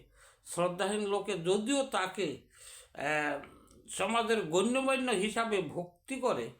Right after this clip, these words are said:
কিন্তু আসলে সে অন্তর থেকে ভক্তি করে নাই। কারণ এই জন্য তাকে দেখছে, কিন্তু কাছের দিয়ে হাইটা গেছে, কিন্তু তাতে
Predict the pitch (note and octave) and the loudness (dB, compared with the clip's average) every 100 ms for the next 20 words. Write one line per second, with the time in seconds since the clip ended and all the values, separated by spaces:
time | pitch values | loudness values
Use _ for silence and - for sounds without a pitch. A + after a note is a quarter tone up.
0 | _ _ _ A3+ A3 A3 F#3 F#3 A#3 A3+ | _ _ _ -4 0 2 2 0 0 0
1 | A3 G#3+ F#3+ G3+ A3+ C#4 C#4+ C#4+ G#3 D#3 | 2 2 2 0 0 -2 -2 0 0 0
2 | D#3+ E3 G#3 G3+ D#3+ A#2 A2 A2+ - _ | -4 -6 -10 -4 -2 -2 -6 -14 -20 _
3 | _ _ _ _ _ _ _ _ _ _ | _ _ _ _ _ _ _ _ _ _
4 | _ _ _ _ _ _ _ - F#3+ A3+ | _ _ _ _ _ _ _ -2 2 2
5 | B3 F#3 - _ _ _ _ - G3+ G#3 | 2 -2 -8 _ _ _ _ -4 -2 0
6 | C4 B3+ B3+ A#3+ - - - _ _ _ | -2 0 2 0 -4 -12 -18 _ _ _
7 | _ _ _ _ _ - G3+ - A#3 D#3 | _ _ _ _ _ 4 4 4 4 4
8 | C3+ - _ _ _ - C3 G3+ A#3+ A#3 | 0 -8 _ _ _ -12 2 4 4 2
9 | - A3+ - G#3+ G3+ G3+ G3+ G3 A3+ F#3+ | 0 0 2 0 0 -2 0 0 0 2
10 | A3+ A3+ G#3+ C4 B3 G3 E3 D#3 F#3 F3+ | 4 2 0 0 0 -2 -4 -4 -4 -2
11 | C4+ D4+ - _ _ _ - A3 A#3 | -4 -6 -14 _ _ _ -2 -2 0